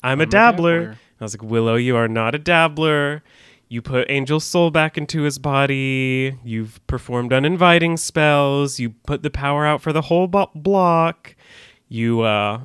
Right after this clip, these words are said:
Speaker 1: almost did a love spell.
Speaker 2: Hmm.
Speaker 1: You're not a
Speaker 2: Anti-love
Speaker 1: dabbler
Speaker 2: spell.
Speaker 1: anymore, Willow." She ke-, she, have you noticed she, like, keeps minimizing her, uh, witchiness? She's always
Speaker 2: Hmm.
Speaker 1: like, "I'm not a real witch. I'm not a full witch."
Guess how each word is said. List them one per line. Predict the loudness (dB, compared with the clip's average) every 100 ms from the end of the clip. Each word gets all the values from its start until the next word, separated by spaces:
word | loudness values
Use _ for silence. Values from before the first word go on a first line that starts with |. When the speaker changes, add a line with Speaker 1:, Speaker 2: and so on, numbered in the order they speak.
| -4
Speaker 1:
almost | -2 0 -2
did | -2
a | 0
love | 0 -4 -6
spell. | -4 -2 0 -2 -2 -6 -14 _ -14
Speaker 2:
Hmm. | -10 -10 -10 -14 -18 _ -12
Speaker 1:
You're | -6 -4
not | -4
a | -4
Speaker 2:
Anti-love | -2 -2
Speaker 1:
dabbler | -2 -2
Speaker 2:
spell. | -4
Speaker 1:
anymore, | -6 -6 -4
Willow." | -4 -4 -6 -10 _ _ _ _ _ _ _ -4
She | -4
ke-, | -2 -4 -4
she, | -4 -4 -6
have | -6 -4
you |
noticed | -2 -4 -4 -6
she, | -2
like, | -2 -4
keeps | -6 -8 -4
minimizing | -4 -2 -4 -4 -6 -6
her, | -4 -2 -2 -6 _
uh, | -8 -8 -8 -12 _ -10
witchiness? | -10 -10 -12 -12 -12 -10 -10 -12 _ _ _ _ _ -14
She's | -8 -4
always | -2 -2
Speaker 2:
Hmm. | -2
Speaker 1:
like, | -6
"I'm | -4
not | -4 -4
a | -4
real | -4 0 2 2 0
witch. | -8 -16 -14
I'm | -10
not | -10
a | -10
full | -12 -6 -2 -2 -2 -6
witch." | -10 -12 -14 -16 -16 -20